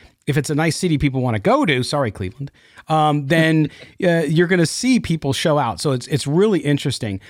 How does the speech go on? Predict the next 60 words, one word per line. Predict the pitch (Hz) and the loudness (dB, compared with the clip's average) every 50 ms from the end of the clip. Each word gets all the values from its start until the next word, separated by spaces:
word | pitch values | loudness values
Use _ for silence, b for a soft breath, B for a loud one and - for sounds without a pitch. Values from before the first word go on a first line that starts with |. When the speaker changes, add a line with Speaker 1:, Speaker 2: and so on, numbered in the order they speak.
| B B B B | B B B B
Speaker 1:
Uh, | 160 160 147 131 | 0 0 0 0
last | - 156 175 202 240 262 240 - | 0 0 0 2 2 0 -2 -2
question | - - 220 202 180 - - 180 165 156 | -2 0 0 2 0 0 0 0 2 2
before | 151 135 - - 156 160 151 | 2 0 0 0 0 0 2
I | 147 | 2
let | 147 143 139 - - 143 | 2 0 0 0 -2 -4
you | |
go, | 123 127 131 127 123 123 | -2 -2 -2 -2 0 0
and | 127 135 | 0 0
I | 139 | 2
know | 147 156 | 2 2
we | 156 151 | 2 0
kinda | 139 147 156 139 123 | 0 -2 -2 -2 -2
started | - - 147 143 139 127 | -2 -2 -2 0 0 0
with | 123 123 | -2 -2
this | 120 113 - | -4 -4 -4
a | - | -4
little | 113 117 123 120 113 | -4 -4 -2 -2 -4
bit, | 104 117 107 101 - b b b b b | -4 -4 -6 -8 -10 b b b b b
but | - 139 160 135 - b b b b b b b | -4 -2 -2 -2 -4 b b b b b b b
you | 151 165 226 | 0 2 2
look | 254 269 277 226 | 4 4 2 2
at | 233 180 - | 0 -2 0
this | - 185 190 - - | 2 0 0 0 -2
game, | - 151 135 131 131 143 | -4 -2 0 0 0 0
obviously | 156 175 165 165 - - 143 127 - - | 0 -2 -2 -2 -2 -4 -4 -6 -4 -2
every | 196 214 226 226 233 220 - - | 0 0 0 2 0 -2 -2 -2
A | 175 180 170 165 | 0 0 2 0
F | 147 | 0
C | - - 156 139 | -2 0 0 0
West | 131 135 135 131 - - | 2 2 0 0 -2 -2
game | - 127 120 117 113 | -4 -2 0 0 -2
is | 101 | -2
big. | 101 120 123 135 | -2 -4 -4 -2
Every | 196 202 156 | -2 0 -2
game | 127 127 120 113 113 | -2 -2 -2 -2 -2
in | 107 | -2
the | 110 107 | -2 -2
N | 101 | -4
F | 98 - - | -4 -6 -6
L | 85 | -10
is | 98 - | -10 -10
big, | - 110 107 104 - B B B B B B | -10 -8 -8 -8 -10 B B B B B B
but | - 160 160 | -4 -4 -2
it's | 170 - - | -2 -4 -4
an | 175 | -4
A | 151 180 185 180 | -2 0 0 0
F | 170 | 0
C | - - 170 | 0 0 0
West | 156 147 147 139 - | 2 2 2 0 -2
rivalry. | 135 123 120 123 120 113 120 123 | -2 -2 -2 -2 -2 -4 -4 -2
It | |
goes | 127 131 120 | -2 -2 -2
back | 120 131 123 120 - | -2 -4 -4 -4 -4
to | 127 | -6
the | 110 - 117 | -6 -4 -4
A | 117 113 | -4 -4
F | 107 - | -4 -4
L | 120 104 101 107 | -4 -4 -4 -4
days. | 98 110 107 107 101 104 101 | -6 -6 -6 -6 -6 -8 -10